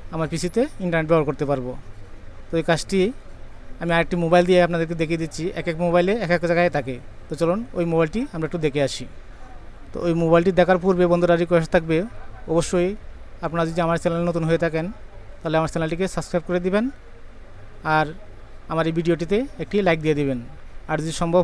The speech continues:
হয় বন্ধুরা আমার এই ভিডিওটি আপনার বন্ধুদের মধ্যে শেয়ার করে দিবেন। ধন্যবাদ সবাই, ভালো থাকবেন, সুস্থ থাকবেন, আসসালামু আলাইকুম। চলুন ওই মোবাইলটি আমরা একটু দেখে আসি। তো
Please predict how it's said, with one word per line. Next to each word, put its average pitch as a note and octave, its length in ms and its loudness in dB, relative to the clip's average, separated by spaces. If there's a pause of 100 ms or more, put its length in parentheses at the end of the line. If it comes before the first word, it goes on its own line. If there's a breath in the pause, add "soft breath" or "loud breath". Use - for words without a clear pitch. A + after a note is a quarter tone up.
হয় G3 180 4
বন্ধুরা F#3 240 2 (400)
আমার E3 160 2
এই E3 100 2
ভিডিওটি E3 360 2
আপনার F3 180 -2
বন্ধুদের E3 280 0
মধ্যে F#3 140 2 (280)
শেয়ার D#3 180 0
করে D#3 160 4
দিবেন। C3 160 0 (240)
ধন্যবাদ D#3+ 300 0
সবাই, G3 180 2 (220)
ভালো D#3 200 -2
থাকবেন, F#3 240 0 (720)
সুস্থ D3+ 200 -8
থাকবেন, F#3 260 0
আসসালামু D3+ 320 2
আলাইকুম। C3+ 260 -2 (140)
চলুন F#3 200 2 (580)
ওই E3 80 4 (160)
মোবাইলটি D#3+ 300 2 (120)
আমরা E3+ 160 2
একটু F#3 160 -4
দেখে D3 220 2
আসি। - 160 -8 (1700)
তো C#3+ 80 -4